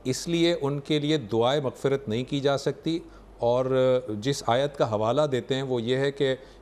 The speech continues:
किसी नबी के लिए अल्लाह ताला ने बताया किसी नबी को ये ज़ेब नहीं देता कि वो किसी मुशरिक के लिए, अ, दुआ करे, जबकि वो जानता हो कि ये जहन्नुम का मुस्तहिक हो गया। ये मैं मफहूम बयान कर रहा हूँ।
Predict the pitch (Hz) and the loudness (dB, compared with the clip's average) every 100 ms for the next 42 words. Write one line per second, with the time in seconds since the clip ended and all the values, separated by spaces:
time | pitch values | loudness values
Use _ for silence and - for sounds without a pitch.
0 | - 135 151 139 113 120 131 131 123 123 | -8 -2 0 2 0 0 0 0 0 0
1 | 123 131 147 143 147 135 117 127 131 131 | 2 2 2 0 -2 0 0 0 0 -4
2 | 139 123 113 123 120 123 120 104 110 110 | -4 -2 -2 -4 -2 -2 -2 -2 -2 -2
3 | 110 135 120 104 110 107 107 101 110 110 | -2 -2 -2 0 -2 -2 -2 -2 -2 -4
4 | - 110 101 - 113 104 - 101 101 107 | -6 -4 -4 -4 -4 -4 -4 -2 0 -2
5 | - - - - - 104 104 101 95 101 | -4 -16 -20 -20 -6 -2 0 0 -2 0
6 | 110 123 - 107 131 - - - 98 101 | 2 2 0 0 0 -4 -20 -16 -6 0
7 | - - 147 139 113 107 117 135 127 110 | 0 2 4 4 4 2 2 0 2 2
8 | 110 113 127 110 104 123 131 123 101 104 | 2 0 0 0 0 0 0 0 -2 -2
9 | 110 117 113 117 104 - 110 101 101 92 | 0 -2 -2 -2 -4 -4 0 0 0 -2
10 | 90 90 113 143 131 120 156 143 113 92 | -2 -2 0 -2 0 2 2 2 2 0
11 | 92 90 85 87 | -4 -6 -4 -6